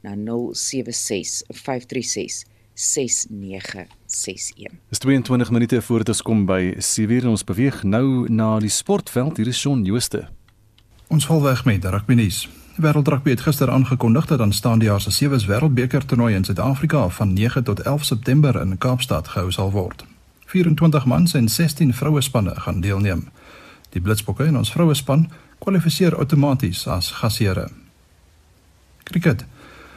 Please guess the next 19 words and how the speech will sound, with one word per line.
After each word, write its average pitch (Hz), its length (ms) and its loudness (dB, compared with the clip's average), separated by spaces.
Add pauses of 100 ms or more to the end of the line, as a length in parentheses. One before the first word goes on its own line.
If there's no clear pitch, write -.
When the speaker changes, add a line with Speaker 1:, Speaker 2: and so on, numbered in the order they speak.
(540)
Speaker 3:
'n 185 60 0
Voorlopige 175 460 4
groep 170 220 2
van 165 200 2
agtien 165 320 4
spelers 147 500 2
is 117 180 0
bekend 127 300 2
gemaak 170 320 4
vir 165 100 0
die 139 80 4
Wes-Indiese 156 540 2
eilande 156 440 4
se 95 220 0
volgende 147 520 2
drie 113 260 2
T 151 260 2
twintig 165 420 2
reekse. 117 400 0